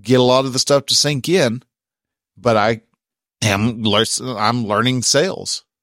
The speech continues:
Another thing is get out and enjoy the fresh air.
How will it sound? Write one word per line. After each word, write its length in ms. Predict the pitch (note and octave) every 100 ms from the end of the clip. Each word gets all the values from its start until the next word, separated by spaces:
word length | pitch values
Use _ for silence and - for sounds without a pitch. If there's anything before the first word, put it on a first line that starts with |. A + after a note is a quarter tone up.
| B2
Another 360 | A#2+ F3+ B3+
thing 300 | G#3 G#3 G#3+
is 400 | F3 C#3 A#2+ - - _ _ _
get 220 | - F#3
out 300 | D3 C3+ C3 - - _ _ _ _
and 140 | D3+ E3
enjoy 340 | D#3 F3+ D4+
the 100 | E4
fresh 380 | - D#3+ G3 -
air. 440 | A#2+ C3 C2 -